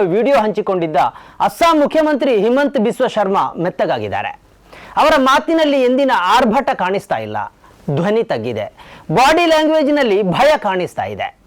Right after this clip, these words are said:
ಈ ಭಯಕ್ಕೆ ಕಾರಣ ಬೇರೇನೂ ಅಲ್ಲ, ಅವರ ವಿರುದ್ಧ ದೇಶದ ವಿವಿಧ ಭಾಗಗಳಲ್ಲಿ ದೂರುಗಳು ದಾಖಲಾಗ್ತಾ ಇವೆ. ಸಂಸದ ಓವೈಸಿ ಹೈದರಾಬಾದ್ನಲ್ಲಿ ದೂರು ದಾಖಲಿಸಿದ್ದಾರೆ. ಧರ್ಮದ್ವೇಷದ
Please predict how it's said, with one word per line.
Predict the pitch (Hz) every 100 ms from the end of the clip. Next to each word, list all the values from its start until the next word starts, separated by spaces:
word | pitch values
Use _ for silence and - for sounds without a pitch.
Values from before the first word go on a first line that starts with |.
| - - - 233
ಈ | 311
ಭಯಕ್ಕೆ | 233 254 285 277 285 202 220 -
ಕಾರಣ | 247 294 311
ಬೇರೇನೂ | 220 220 294 311
ಅಲ್ಲ, | 254 151 95 - _ - _
ಅವರ | - 262 269
ವಿರುದ್ಧ | 214 254 285 247 214 139 151
ದೇಶದ | 240 254 226
ವಿವಿಧ | 190 233 294 277
ಭಾಗಗಳಲ್ಲಿ | 247 233 220 196 190 202 147 - - - 175
ದೂರುಗಳು | 294 339 277 226
ದಾಖಲಾಗ್ತಾ | 185 202 202 160 -
ಇವೆ. | 104 110 107 - _ - - -
ಸಂಸದ | - 294 330 349 320 285
ಓವೈಸಿ | 269 302 311 - 285
ಹೈದರಾಬಾದ್ನಲ್ಲಿ | 196 240 262 302 277 285 254 262 226 175
ದೂರು | 254 285
ದಾಖಲಿಸಿದ್ದಾರೆ. | 226 202 185 165 123 120 110 - _ _ _ _ _ - - -
ಧರ್ಮದ್ವೇಷದ | - 254 262 208 233 -